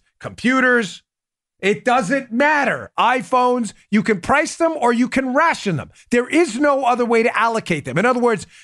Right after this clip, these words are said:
to distribute those. You can distribute them based on people who are willing to pay a certain price for them,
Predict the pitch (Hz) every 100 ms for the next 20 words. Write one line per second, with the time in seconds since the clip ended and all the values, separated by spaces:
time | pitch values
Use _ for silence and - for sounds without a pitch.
0 | - 240 220 - - 254 285 247 233 175
1 | 147 92 - _ _ 202 208 240 208 -
2 | - 233 294 277 233 233 233 - 214 175
3 | 220 220 202 202 196 165 202 208 180 151
4 | - 202 190 190 160 143 180 233 - 269
5 | 285